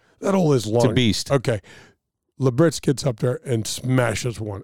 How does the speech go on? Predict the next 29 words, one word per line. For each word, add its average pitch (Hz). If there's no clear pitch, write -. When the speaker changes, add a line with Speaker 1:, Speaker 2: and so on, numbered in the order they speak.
Speaker 1:
And 131
then 127
Green 156
gets 143
up 123
there 127
and 123
his 117
left-hander 131
hits 113
this 98
hard 117
hook. 113
And 113
I'm 107
thinking, 107
"Come 208
on, 147
man, 107
step 156
up 147
there." 135
And 143
I 120
clank 156
one 123
off 131
the 143
heel. 117